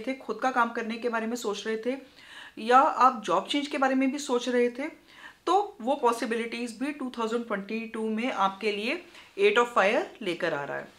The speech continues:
Personal life के लिए आपके पास cards हैं King of Swords, Six of Pentacles and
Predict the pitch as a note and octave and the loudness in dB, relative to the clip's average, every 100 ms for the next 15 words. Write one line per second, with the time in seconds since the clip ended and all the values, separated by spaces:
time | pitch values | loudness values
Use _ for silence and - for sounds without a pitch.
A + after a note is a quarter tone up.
0 | - - - - - - _ _ _ G3+ | -20 -20 -20 -20 -20 -20 _ _ _ 2
1 | G#3+ C#4+ D4+ C#4 C#4+ C#4 D4 C#4+ C4+ C4+ | 2 2 2 0 -4 -4 -2 -2 -2 -6
2 | C4+ C4+ - G3+ G3+ G#3+ - F#3+ B3+ - | -6 -6 -2 0 0 -4 -6 -4 -6 -10
3 | _ _ _ _ _ _ _ _ _ - | _ _ _ _ _ _ _ _ _ -20
4 | - _ _ _ - - _ _ _ _ | -20 _ _ _ -20 -20 _ _ _ _
5 | _ _ _ - _ _ _ _ _ _ | _ _ _ -20 _ _ _ _ _ _
6 | _ _ _ - _ _ _ - - - | _ _ _ -20 _ _ _ -20 -20 -20
7 | _ - - - _ G#3+ G#3 B3 C4 - | _ -20 -20 -20 _ 0 4 2 2 0
8 | C#4 D#4 - - - - - - _ _ | 0 0 -8 -12 -18 -20 -20 -20 _ _
9 | _ - - - - _ _ _ _ - | _ -20 -20 -20 -20 _ _ _ _ -20
10 | - - - - A3 A3 C4+ C4+ A#3+ A3+ | -20 -20 -20 -2 0 2 0 2 2 2
11 | B3 B3+ D4 - - - - _ _ _ | 0 0 0 -2 -16 -20 -20 _ _ _
12 | _ _ _ _ - G#3 C4 | _ _ _ _ 0 2 0